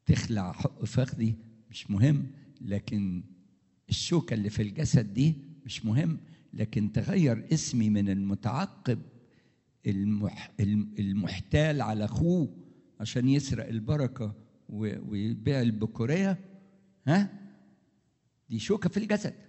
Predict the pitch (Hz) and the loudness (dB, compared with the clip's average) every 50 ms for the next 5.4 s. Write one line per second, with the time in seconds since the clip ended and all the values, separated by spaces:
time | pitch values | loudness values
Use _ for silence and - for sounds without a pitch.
0 | - _ _ _ _ _ _ _ - 101 98 110 107 - - - - - - - | -20 _ _ _ _ _ _ _ -12 -6 -2 -2 -2 -2 -4 -8 -2 -2 -2 0
1 | - 113 110 110 123 139 135 120 117 110 101 98 98 98 95 98 95 87 - - | 0 0 0 2 2 4 4 4 4 2 2 2 2 0 0 0 -2 -4 0 4
2 | 165 180 165 - - - - 110 - - - - - - _ _ - - 110 101 | 4 4 4 4 0 0 2 2 0 -4 -16 -20 -20 -20 _ _ -4 -2 0 2
3 | 101 101 101 98 98 98 - - - - _ _ _ _ _ _ _ _ _ _ | 2 0 0 0 -2 -4 -8 -18 -20 -20 _ _ _ _ _ _ _ _ _ _
4 | _ _ _ _ _ _ - 101 92 87 - - 110 104 101 98 95 90 90 92 | _ _ _ _ _ _ -4 -2 -2 -2 -2 0 0 0 0 0 -2 -2 0 -2
5 | 90 85 87 90 87 85 85 | -2 -2 -4 -4 -4 -6 -8